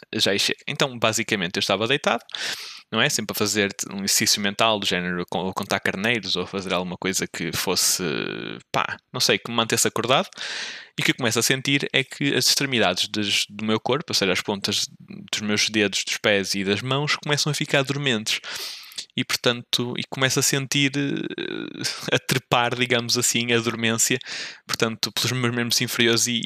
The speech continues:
e superiores. Até que chega um ponto em que não sinto nada, mas estou, tipo, consciente. E então é aqui que os problemas começam, porque eu, na verdade, não estava a dormir.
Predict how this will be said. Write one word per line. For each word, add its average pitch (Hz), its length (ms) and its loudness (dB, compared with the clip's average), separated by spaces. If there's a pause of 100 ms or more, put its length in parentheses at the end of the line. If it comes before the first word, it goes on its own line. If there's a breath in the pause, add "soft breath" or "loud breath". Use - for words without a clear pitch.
e 120 340 -4
superiores. 113 680 2 (400 loud breath)
Até 104 220 2
que - 100 0
chega 123 220 4
um 123 100 -2
ponto 131 420 -2
em 143 120 -2
que 151 380 -8
não 147 260 -2
sinto - 480 2 (200)
nada, 120 500 0 (460)
mas 110 120 2
estou, 123 120 2
tipo, - 260 0
consciente. 113 640 2
E 95 60 -4
então 101 280 0
é 101 60 4
aqui - 200 -2
que - 120 -6
os - 80 -2
problemas 107 420 0
começam, 101 400 0
porque - 280 -2
eu, 110 40 2
na 113 120 2
verdade, 113 420 0
não 120 80 -4
estava 110 340 2
a 107 40 4
dormir. 101 380 -2